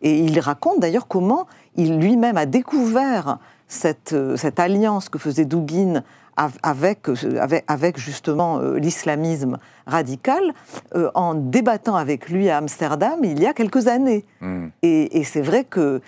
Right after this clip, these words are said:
Speaker 1: y a
Speaker 2: Et
Speaker 1: quand même là quelque
Speaker 2: en même
Speaker 1: chose de
Speaker 2: temps,
Speaker 1: très
Speaker 2: Poutine,
Speaker 1: préoccupant.
Speaker 2: Poutine
Speaker 1: Il y a une ligne de
Speaker 2: n'a pas
Speaker 1: faille.
Speaker 2: toujours été le meilleur ami des islamistes, notamment, euh, dans l'espace
Speaker 1: Oui, c'est
Speaker 2: sovi-,
Speaker 1: ça qui est,
Speaker 2: ex-soviétique.
Speaker 1: vous avez raison. Et c'est pour ça que moi j'ai le sentiment qu'aujourd'hui,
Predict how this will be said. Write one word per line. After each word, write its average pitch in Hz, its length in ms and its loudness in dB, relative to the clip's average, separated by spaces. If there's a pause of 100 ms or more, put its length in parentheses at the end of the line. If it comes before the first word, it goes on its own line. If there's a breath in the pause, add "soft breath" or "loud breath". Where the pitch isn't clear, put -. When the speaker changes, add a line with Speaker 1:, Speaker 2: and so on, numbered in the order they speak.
(340 soft breath)
Speaker 1:
y 147 80 4
a 180 60 2
Speaker 2:
Et 208 40 -2
Speaker 1:
quand 156 100 0
même 226 100 4
là 202 140 2
quelque 170 240 0
Speaker 2:
en 160 160 -4
même 233 80 2
Speaker 1:
chose 269 80 2
de 156 80 2
Speaker 2:
temps, 123 60 2
Speaker 1:
très 277 180 0
Speaker 2:
Poutine, - 220 2
Speaker 1:
préoccupant. 156 360 0
Speaker 2:
Poutine 151 320 -2
Speaker 1:
Il 117 60 0
y - 20 2
a 110 40 2
une 190 100 4
ligne 247 200 4
de 220 60 2
Speaker 2:
n'a - 80 2
pas - 120 2
Speaker 1:
faille. 202 120 2
Speaker 2:
toujours 135 160 2
été 127 180 0
le 120 60 0
meilleur 110 300 2
ami 123 240 -2
des 101 160 0
islamistes, 117 600 -4
notamment, 104 680 -4
euh, 87 340 -4
dans 92 280 -4
l'espace 95 500 -4
Speaker 1:
Oui, 226 80 2
c'est 196 160 0
Speaker 2:
sovi-, 190 40 -4
Speaker 1:
ça 285 140 0
qui - 200 -8
est, 208 100 2
Speaker 2:
ex-soviétique. 127 520 -6
Speaker 1:
vous 175 100 2
avez 208 160 2
raison. 233 320 0
Et 196 60 2
c'est 190 140 -2
pour 202 160 -2
ça 277 140 0
que - 80 -4
moi 214 120 2
j'ai 226 140 2
le 185 80 0
sentiment 208 580 -2
qu'aujourd'hui, 208 520 -2